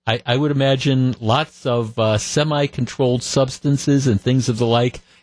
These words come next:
as, as everybody comes back who remembers nineteen sixty-eight as being the high point in their life and now want to go back and, and relive it again.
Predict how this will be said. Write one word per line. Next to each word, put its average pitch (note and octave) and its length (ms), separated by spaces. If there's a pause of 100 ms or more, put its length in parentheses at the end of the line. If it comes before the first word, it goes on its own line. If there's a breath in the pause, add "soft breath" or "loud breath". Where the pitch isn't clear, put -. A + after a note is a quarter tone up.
(120 soft breath)
as, A2+ 440
as A#2 160
everybody D3 640 (640)
comes D#3+ 280
back C#3 340
who B2+ 140
remembers B2 480
nineteen C#3 360
sixty-eight B2 580
as A2+ 120
being A2+ 280
the G2+ 100
high C#3 200
point C3+ 400
in A2+ 60
their G#2+ 160
life G#2 400
and G#2 120
now A2+ 220
want A#2+ 160
to A2 60
go B2 120
back A#2 300
and, G#2 200 (320 soft breath)
and A#2 200
relive A#2+ 400
it C#3+ 100
again. A2+ 460